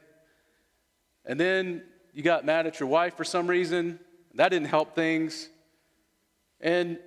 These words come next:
you know, your dog pooped on the carpet. I mean, like, bad days happen, right?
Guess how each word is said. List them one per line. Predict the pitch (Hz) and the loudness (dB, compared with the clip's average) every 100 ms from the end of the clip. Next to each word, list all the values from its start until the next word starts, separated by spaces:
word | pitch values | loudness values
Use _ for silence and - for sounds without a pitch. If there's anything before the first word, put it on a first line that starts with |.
| - | -4
you | 214 | 0
know, | |
your | 160 143 | 2 4
dog | 160 190 196 190 | 6 6 4 2
pooped | 202 196 | -2 0
on | 202 | -2
the | 185 | 4
carpet. | 214 269 - 147 | 4 4 2 2
I | |
mean, | 165 | 4
like, | 175 165 156 | 4 2 4
bad | 170 208 175 | 4 6 4
days | 214 202 | 4 4
happen, | 202 269 269 135 | 4 4 2 2
right? | 143 185 277 | 4 4 2